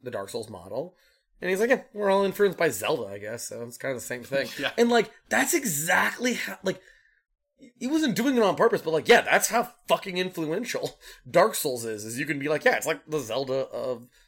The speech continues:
Speaker 1: you know, post twenty ten."
Speaker 2: Yeah,
Speaker 1: That's prepo-,
Speaker 2: exactly.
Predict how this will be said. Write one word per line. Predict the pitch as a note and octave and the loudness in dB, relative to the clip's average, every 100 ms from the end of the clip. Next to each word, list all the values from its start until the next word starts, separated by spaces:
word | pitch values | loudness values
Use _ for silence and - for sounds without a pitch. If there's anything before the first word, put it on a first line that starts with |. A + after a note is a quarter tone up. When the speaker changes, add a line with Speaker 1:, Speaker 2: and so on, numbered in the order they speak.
| _ _ _ | _ _ _
Speaker 1:
you | C#3+ | -2
know, | C#3 C3 C#3 _ - | -2 -2 -6 _ -2
post | E3 D#3 | -2 0
twenty | - D3+ | -2 -2
ten." | C#3+ F3+ - - _ _ - | 0 -2 -2 -16 _ _ -6
Speaker 2:
Yeah, | C#3+ | -4
Speaker 1:
That's | A#2 | -2
prepo-, | B2 | -2
Speaker 2:
exactly. | C3 - | -2 -4